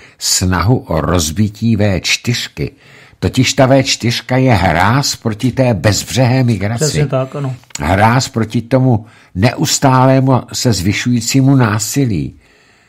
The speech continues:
Speaker 1: A já se obávám, a to je moje otázka na vás, jestli se neobáváte taky, že paní Čaputová, protože předpokládám, že to vyhraje, tak, eh, že se bude snažit rozbít V čtyřku, což by mělo být konec konců jejím asi hlavním úkolem?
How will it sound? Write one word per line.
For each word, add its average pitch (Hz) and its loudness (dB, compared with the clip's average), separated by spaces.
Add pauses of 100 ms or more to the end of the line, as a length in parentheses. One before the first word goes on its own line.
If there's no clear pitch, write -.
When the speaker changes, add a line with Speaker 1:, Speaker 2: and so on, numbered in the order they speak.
(220)
Speaker 1:
A 90 -2
já 98 4
se - 0
obávám, 104 0
a 117 2
to 117 -4
je 110 0
moje 110 -2
otázka 110 -2
na 123 2
vás, 104 -4
jestli 95 -2
se 101 -2
neobáváte 107 0
taky, - -4
že 107 0
paní 110 0
Čaputová, 123 -2
protože 85 -4
předpokládám, 98 -2
že 98 -4
to 92 -4
vyhraje, 113 0 (760)
tak, - -4
eh, 78 -4
že 82 -4
se - 0
bude 104 0
snažit 85 -2 (420)
rozbít 80 -2
V 101 0
čtyřku, - -4
což 95 -2
by 98 -2
mělo 101 -2
být 92 -6
konec 90 -4
konců 95 -8
jejím 90 -4
asi - -4
hlavním 85 -4
úkolem? 104 -6